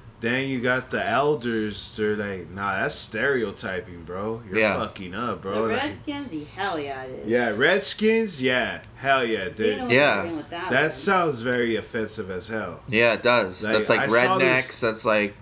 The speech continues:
Speaker 2: yeah, that kind of stuff.
Speaker 1: Yeah, I saw this one shirt. You know the Cleveland Indians logo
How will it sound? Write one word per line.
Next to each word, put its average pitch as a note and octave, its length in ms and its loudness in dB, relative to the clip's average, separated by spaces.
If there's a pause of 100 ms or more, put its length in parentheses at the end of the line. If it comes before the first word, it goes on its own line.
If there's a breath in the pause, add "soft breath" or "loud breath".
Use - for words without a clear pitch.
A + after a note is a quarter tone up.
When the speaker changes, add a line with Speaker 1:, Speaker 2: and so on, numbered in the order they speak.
Speaker 2:
yeah, G2+ 240 0
that A2 240 0
kind G2+ 160 -4
of F#2 80 -8
stuff. F#2+ 240 -2
Speaker 1:
Yeah, C3 280 2
I A#2+ 160 2
saw A3 280 2
this D3 260 -2
one C3 320 0
shirt. F#3+ 600 -2 (680 loud breath)
You C3 140 0
know E3+ 160 4
the D3+ 140 2
Cleveland D3 760 -2
Indians D#3 880 -6 (200)
logo E3 640 0